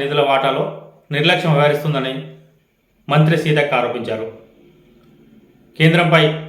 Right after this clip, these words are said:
ఒత్తిడి తెస్తూ కేంద్రం నుంచి రావాల్సిన నిధులను రాబట్టేందుకు ఈరోజు హైదరాబాద్లోని ట్యాంక్ బండ్పై అంబేద్కర్ విగ్రహం వద్ద భారీ ఎత్తున ధర్నా నిర్వహించింది.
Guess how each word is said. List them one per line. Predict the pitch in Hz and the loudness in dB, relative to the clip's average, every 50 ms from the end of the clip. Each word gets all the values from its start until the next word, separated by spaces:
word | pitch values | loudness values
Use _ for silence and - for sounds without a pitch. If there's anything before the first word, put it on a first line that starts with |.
| - - - - 139 | -18 -16 -10 -8 -8
ఒత్తిడి | 147 - 185 170 160 | -2 0 0 2 4
తెస్తూ | 160 151 156 156 180 214 226 226 - - - - - _ _ - | 4 4 2 0 -2 -4 -6 -8 -10 -16 -20 -20 -20 _ _ 0
కేంద్రం | 160 170 180 190 185 180 | 2 2 4 2 2 0
నుంచి | 170 160 165 156 | 0 0 2 2
రావాల్సిన | 151 147 147 143 143 147 | 2 2 2 0 -2 -4
నిధులను | 143 147 151 147 135 131 | -2 -2 -2 0 0 0
రాబట్టేందుకు | 135 135 135 123 - 135 127 127 127 123 123 120 113 113 113 - - _ _ _ _ _ _ - | 0 2 0 0 -2 -2 -4 -4 -4 -6 -8 -8 -10 -12 -12 -16 -20 _ _ _ _ _ _ -2
ఈరోజు | 156 165 170 175 180 175 180 156 - 139 | 0 0 2 2 0 0 0 0 0 2
హైదరాబాద్లోని | 156 156 156 185 147 170 170 170 160 160 160 156 156 143 | 2 2 2 2 2 2 2 0 0 0 0 -2 0 0
ట్యాంక్ | 143 151 156 156 160 | 0 2 2 2 2
బండ్పై | 160 156 151 156 143 147 - - - - - - - _ _ _ - | 2 2 2 0 0 -2 -4 -6 -10 -16 -20 -20 -20 _ _ _ -4
అంబేద్కర్ | 139 151 175 196 196 - 190 170 160 160 | -2 2 2 2 2 2 0 0 0 0
విగ్రహం | 151 143 156 156 156 143 | 2 2 2 2 2 2
వద్ద | 139 139 135 131 131 - - - - | 0 0 0 0 0 -4 -4 -2 0
భారీ | 139 147 156 165 165 | 2 4 4 4 2
ఎత్తున | 160 160 160 156 - 139 | 2 2 2 2 2 2
ధర్నా | 131 131 139 131 127 | 0 -2 -2 -4 -4
నిర్వహించింది. | 123 120 120 120 113 110 123 117 117 113 113 | -4 -4 -4 -4 -4 -6 -6 -8 -8 -8 -10